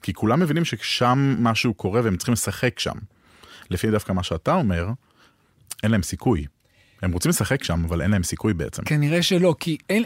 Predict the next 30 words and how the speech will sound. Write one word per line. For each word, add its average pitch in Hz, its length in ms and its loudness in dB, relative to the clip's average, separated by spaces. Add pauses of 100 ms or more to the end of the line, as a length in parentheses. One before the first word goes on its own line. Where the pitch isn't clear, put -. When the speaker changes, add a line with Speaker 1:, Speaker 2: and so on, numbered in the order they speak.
Speaker 2:
אלא 226 120 4
אם 254 60 4
כן 226 160 2
אתה 175 140 0
כבר 143 220 0
בשוק 135 520 -2
מסוים, 208 240 2
נגיד 160 160 2
יש 196 100 0
לי 175 80 0
סטארט-אפ 185 500 0
שדי 185 300 0
נאבק, 160 420 2 (300)
שמתעסק 175 480 -2
Speaker 1:
Mm-hmm. 240 40 0
Speaker 2:
במשהו 240 280 2
כאילו 214 160 2
הכי 208 140 -2
משעמם 143 460 -2
שיכול 139 300 -4
להיות, 156 300 -4
אבל 139 240 -4
כאילו 147 180 -2
מאוד 156 260 -2
נחוץ, 143 380 -6 (420)
אה, 156 260 0 (100)
הם 165 120 2
עושים 247 340 2
חשבוניות, 170 720 0
כאילו, 135 520 -4